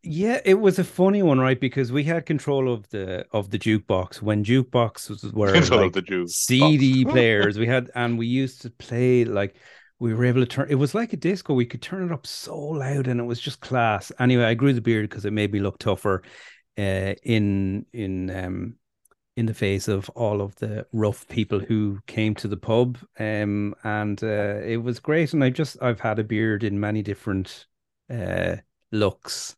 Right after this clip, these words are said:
Speaker 1: since. How do we get talking about a beard? What, oh, just 'cause you're a hairy
Speaker 2: I don't
Speaker 1: fucker
Speaker 2: know.
Speaker 1: and
Speaker 2: I
Speaker 1: you're
Speaker 2: actually have it wrote down in one
Speaker 1: <clears throat>
Speaker 2: of my journals, though, from twenty eighteen,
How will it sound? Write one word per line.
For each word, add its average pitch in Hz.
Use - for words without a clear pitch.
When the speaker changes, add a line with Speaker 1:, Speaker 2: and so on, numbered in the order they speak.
Speaker 1:
since. -
How 160
do 220
we 240
get 226
talking 196
about 170
a 156
beard? 160
What, 151
oh, 135
just -
'cause 107
you're 107
a -
hairy 107
Speaker 2:
I -
don't 165
Speaker 1:
fucker -
Speaker 2:
know. 175
Speaker 1:
and 101
Speaker 2:
I 143
Speaker 1:
you're -
Speaker 2:
actually 180
have 147
it 131
wrote 113
down 107
in -
one 117
Speaker 1:
<clears throat> -
Speaker 2:
of 95
my 92
journals, 92
though, 90
from 87
twenty 98
eighteen, 101